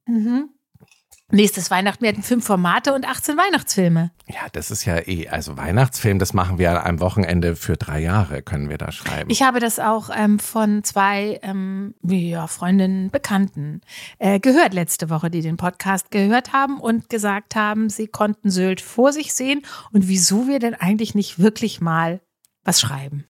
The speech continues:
Speaker 1: Ja.
Speaker 2: Ja, Sylt kam gut an, auch in meinem Umfeld. Wir sind ein
Speaker 1: <laughs>
Speaker 2: bisschen, äh, ausgeufert,
Speaker 1: Wir sind,
Speaker 2: möchte ich sagen.
Speaker 1: wir sind, wir sind weggedriftet.
Speaker 2: Aber das ist ja eigentlich unsere ganz normale Konversationsebene.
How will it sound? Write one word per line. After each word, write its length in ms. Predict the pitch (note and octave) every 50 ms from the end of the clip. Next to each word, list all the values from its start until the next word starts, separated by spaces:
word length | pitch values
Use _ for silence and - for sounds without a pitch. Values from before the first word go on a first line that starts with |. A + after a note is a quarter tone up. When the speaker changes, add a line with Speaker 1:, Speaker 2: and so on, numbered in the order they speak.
| _ -
Speaker 1:
Ja. 140 | C#4 A#3 - -
Speaker 2:
Ja, 120 | B2 C3
Sylt 240 | B2+ D3+ E3+ F3 -
kam 240 | - C#3 C3+ C#3 A#2
gut 160 | A#2+ A2 -
an, 240 | - G#2 A#2+ D#3 D#3
auch 140 | C3+ B2+
in 80 | B2+ A2
meinem 340 | G#2 G2 G2+ A2+ C3+ D3 D3
Umfeld. 800 | - C#3 D#3 E3 - - D#3+ D#3 E3 F3 G#3 - - - - -
Wir 220 | A#3+ A#3+ - D4+
sind 140 | D4+ - -
ein 60 | B3+
Speaker 1:
<laughs> 0 |
Speaker 2:
bisschen, 300 | C4+ - - - E3+ C#3+
äh, 40 | B2+
ausgeufert, 920 | C3+ C#3+ D3 D3+ D3+ G#3 G#3 - - - A#2+ A2 G#2 G#2 - - - D#3+ F3+
Speaker 1:
Wir 120 | G#3 F#3+ D#3+
sind, 120 | F3+ F3
Speaker 2:
möchte 160 | F#3+ F3+ E3+
ich 100 | E2+ -
sagen. 260 | - - E3+ F3 G3
Speaker 1:
wir 60 | E3+ E3+
sind, 220 | E3+ E3+ F3 E3+ - -
wir 120 | - E3+ E3+
sind 180 | E3+ E3 E3+
weggedriftet. 840 | G3+ D4 - - G4+ - A#3 F3+ G3 E3+ - - - D#3 D3+ D3+ - - - -
Speaker 2:
Aber 260 | - B2+ C3 A#2 A#2+
das 220 | G#2 C#3 D3 D#3 E3+
ist 140 | D3 -
ja 100 | D3+ -
eigentlich 240 | - A2+ A#2 B2 A2
unsere 220 | A#2+ G#2 G2+ G#2+ -
ganz 320 | A2 A2+ C3+ D#3 D#3+ -
normale 680 | B2 A2+ A2 A2 A2 A#2+ B2+ B2+ B2 A#2+ B2 A#2+ A#2 A2+
Konversationsebene. 1500 | - - B2+ B2 A#2 A#2 G#2+ G#2+ A2 - - - F3+ F#3 E3 - - - G#2 G2 - - D#2 D#2 E2 D#2+ D#2 E2 F#2